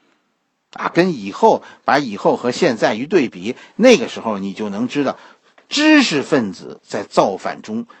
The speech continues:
他的重要作用。有知识分子做，加入这个队伍，有军师，他就是一支正规军；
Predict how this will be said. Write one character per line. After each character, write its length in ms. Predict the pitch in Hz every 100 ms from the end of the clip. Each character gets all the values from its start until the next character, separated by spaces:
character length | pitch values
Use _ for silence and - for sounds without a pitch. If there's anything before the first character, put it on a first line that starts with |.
| _ _ -
他 120 | 101
的 140 | 98 -
重 200 | - 127
要 140 | 95 90
作 260 | - -
用。 80 | - _ _ -
有 320 | 143 147 131
知 340 | - 269 269
识 120 | 196
分 200 | 139 135
子 160 | 98 -
做， 240 | - - _ _ _ _ _
加 220 | - 180
入 220 | 208 208 - _ _ _ -
这 100 | 107
个 100 | -
队 260 | - 131
伍， 120 | 104
有 200 | 104 95
军 280 | 98 220 240
师， 260 | 208 170 - - - - _
他 160 | - 123
就 140 | 123
是 120 | 107
一 140 | 107 107
支 160 | 117
正 240 | 110 156 98
规 180 | 110 101
军； 220 | 110